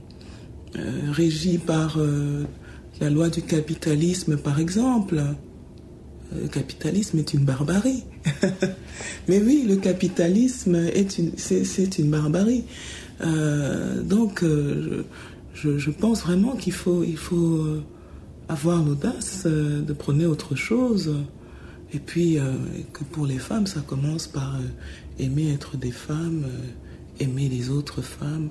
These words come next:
a priori. Je ne parle pas d'un sentiment, je parle d'une attitude vraiment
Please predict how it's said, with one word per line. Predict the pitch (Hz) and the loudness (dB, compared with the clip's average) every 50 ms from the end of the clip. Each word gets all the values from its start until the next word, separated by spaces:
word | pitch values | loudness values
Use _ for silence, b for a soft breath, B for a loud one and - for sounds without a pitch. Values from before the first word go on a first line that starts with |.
| - - - | -8 -8 -6
a | - 147 | -6 -6
priori. | 139 - - - 147 139 131 127 123 123 113 147 160 180 202 - B B B B B B B B | -6 -6 -6 -4 -2 -2 0 -2 -4 -4 -4 -2 -2 0 -2 -4 B B B B B B B B
Je | - - 135 | -8 -4 -4
ne | 127 123 | -4 -2
parle | - 139 131 131 131 | -2 -4 -4 -4 -4
pas | - 151 147 | -2 -2 0
d'un | 143 139 131 131 | 0 0 -2 -4
sentiment, | 131 - - 147 139 135 - - 156 151 175 202 208 196 | -4 -6 -4 -4 -4 -4 -2 -2 -2 0 0 0 0 -2
je | 190 - | -4 -4
parle | - - 139 139 135 | -6 -4 -2 -2 -2
d'une | 135 143 135 135 | -2 -2 -2 -2
attitude | 135 135 - - - - - - - 185 180 175 - | -4 -4 -6 -8 -10 -10 -8 -4 -2 0 -2 -2 -4
vraiment | - - 135 135 139 139 | -6 -6 -4 -2 -2 -4